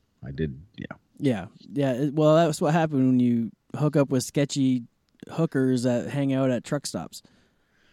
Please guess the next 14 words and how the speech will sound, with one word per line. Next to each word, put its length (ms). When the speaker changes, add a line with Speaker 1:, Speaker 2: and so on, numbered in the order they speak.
Speaker 1:
What, 180
what 280
the 80
fuck? 200
<laughs> 100
Speaker 2:
I 1500
just 200
went 180
for 300
it. 80
<laughs> 120
I 800
had 140
nothing. 400